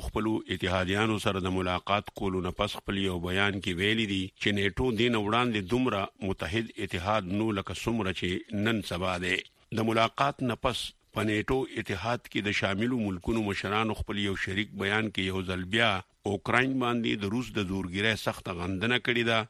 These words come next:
او دا د عالمي امن او د نړیوال نظام د پاره یو لوی خطر بللې ده. دغو مشرانو په روس باندې غږ کړی دی چې په ډزبندۍ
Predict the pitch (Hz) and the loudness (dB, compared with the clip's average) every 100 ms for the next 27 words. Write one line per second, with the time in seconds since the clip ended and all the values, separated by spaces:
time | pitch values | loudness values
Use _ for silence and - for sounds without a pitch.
0 | _ 98 98 90 113 104 101 - 104 95 | _ -4 -2 2 2 2 -2 -4 -2 0
1 | 104 - 117 110 113 117 127 _ 101 98 | -2 -2 -2 0 2 0 -4 _ -4 -2
2 | 98 95 98 101 110 107 98 98 107 110 | -2 -2 0 2 2 2 -2 0 0 0
3 | 98 92 110 110 95 95 _ - 98 98 | -2 -2 0 2 0 -4 _ -6 -4 -2
4 | 98 123 107 - 98 - 113 95 - - | -2 0 0 -2 -6 0 0 0 -4 -12
5 | 95 98 104 110 98 92 90 _ _ _ | -6 0 2 2 2 0 -2 _ _ _
6 | - 113 143 156 156 143 127 127 147 147 | -4 2 4 6 4 4 4 4 4 2
7 | 143 - 135 120 139 107 120 113 107 113 | 0 -2 -4 -2 -2 0 0 0 0 0
8 | 120 - 117 120 120 120 120 - 101 98 | -2 -2 2 2 2 0 0 -2 0 0
9 | 92 95 95 107 | 0 -2 2 2